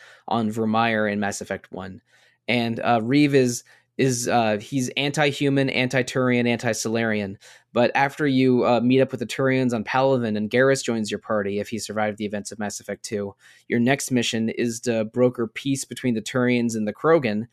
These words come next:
so that Krogans will join your effort to stop the Reapers. And, uh, th-, and in doing this, you, you promise Rex or Reeve to cure the genophage,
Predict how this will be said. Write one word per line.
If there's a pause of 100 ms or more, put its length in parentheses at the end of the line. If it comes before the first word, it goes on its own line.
(200)
so
that
Krogans
will
join
your
effort
to
stop
the
Reapers. (320)
And,
uh,
th-,
and (320)
in
doing
this,
you,
you
promise
Rex
or
Reeve (220)
to
cure
the
genophage,